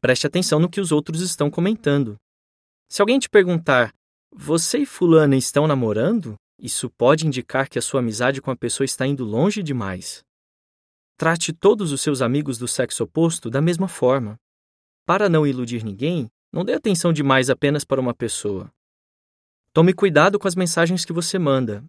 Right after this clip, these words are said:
incluindo o que você escreve, a frequência e a hora que você manda essas mensagens.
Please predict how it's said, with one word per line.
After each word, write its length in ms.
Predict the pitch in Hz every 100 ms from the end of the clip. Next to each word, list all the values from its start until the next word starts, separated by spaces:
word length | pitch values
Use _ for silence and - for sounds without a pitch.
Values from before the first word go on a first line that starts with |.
| -
incluindo 400 | 180 185 247 285
o 40 |
que 120 | -
você 240 | 160 151 135
escreve, 720 | - - 113 117 135 185 226 -
a 80 | 123
frequência 960 | - 165 - 143 127 139 165 - 196
e 120 | 165
a 100 | 185
hora 280 | 151 170 214
que 120 | 160
você 240 | 143 139 143
manda 220 | 131 127
essas 220 | - 123
mensagens. 720 | 120 113 - 98 92 127 -